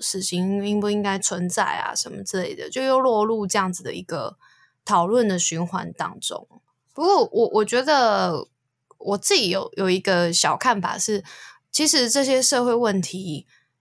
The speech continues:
嗯，很，大家就是不应该太理想化地觉得只要有制度就可以解决。就是其实，呃，法规的定定需要跟着时代进步，当然是必须的，但是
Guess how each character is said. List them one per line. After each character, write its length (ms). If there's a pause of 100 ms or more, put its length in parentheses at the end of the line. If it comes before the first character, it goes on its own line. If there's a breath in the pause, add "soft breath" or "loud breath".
(100)
嗯， 560 (440)
很， 800 (240)
大 140
家 160
就 160
是 280 (520)
不 120
应 80
该 160
太 200
理 140
想 200
化 180
地 60
觉 180
得 140
只 100
要 140
有 140
制 220
度 220
就 120
可 160
以 120
解 260
决。 280 (1000)
就 140
是 160
其 180
实， 300 (140)
呃， 380
法 220
规 240
的 160
定 220
定 300
需 120
要 220
跟 180
着 160
时 240
代 220
进 240
步， 220 (160)
当 160
然 160
是 120
必 240
须 300
的， 180
但 180
是 260